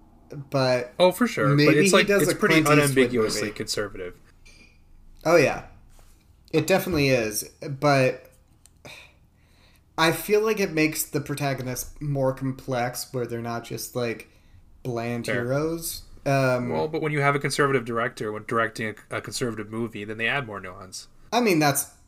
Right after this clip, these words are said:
Speaker 1: clearly someone hasn't watched any Pure Flix movies in a while.
Speaker 2: <laughs>
Speaker 1: Uh,
Speaker 2: Any what?
Speaker 1: but most Pure Flix, it's like the, I don't know if that's the name of it, but there's a Christian company that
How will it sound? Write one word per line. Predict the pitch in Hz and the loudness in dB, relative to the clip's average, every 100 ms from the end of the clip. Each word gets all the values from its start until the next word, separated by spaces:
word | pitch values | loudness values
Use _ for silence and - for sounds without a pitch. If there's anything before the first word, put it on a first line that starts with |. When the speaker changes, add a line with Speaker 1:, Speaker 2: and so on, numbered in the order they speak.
| _ _ - - - - | _ _ -20 -20 -20 -18
Speaker 1:
clearly | - 147 160 151 | -4 0 2 0
someone | 139 - 147 | -2 -2 0
hasn't | 135 131 127 | 0 0 -2
watched | 131 127 - | -6 -6 -6
any | 127 120 | -4 -6
Pure | - 143 143 | -6 -4 -2
Flix | 135 120 - | -4 -6 -6
movies | 120 113 113 | -8 -8 -10
in | 113 | -6
a | 123 | -2
while. | 117 117 123 - | -2 -2 -2 -4
Speaker 2:
<laughs> | 370 - 370 359 - | -8 -8 -8 -8 0
Speaker 1:
Uh, | 147 135 135 135 | 4 4 4 2
Speaker 2:
Any | 160 127 | 2 2
what? | 110 110 | 2 2
Speaker 1:
but | 160 | 2
most | 143 143 147 - - - - - - - - | 2 2 0 -6 -16 -20 -20 -20 -20 -20 -8
Pure | - 151 | 0 0
Flix, | 151 170 175 175 - - - _ - | 0 2 2 0 -8 -10 -14 _ -2
it's | 135 127 - 139 | 0 0 -2 0
like | 131 123 117 - _ | 0 0 -4 -12 _
the, | 135 131 127 - _ _ _ _ | -4 -2 -4 -10 _ _ _ _
I | 147 | 2
don't | 156 175 | 2 2
know | 175 165 | 2 2
if | 160 | 2
that's | 139 131 | -2 -2
the | 131 | -2
name | 123 | -2
of | 117 | -4
it, | 110 107 | -6 -8
but | 117 - - - - - - - | -10 -10 -14 -20 -20 -20 -14 -2
there's | 135 | -2
a | 139 | -2
Christian | - 175 170 160 143 | 0 0 0 -2 -2
company | 143 135 120 117 | -2 -2 -4 -4
that | 117 120 - | -4 -6 -8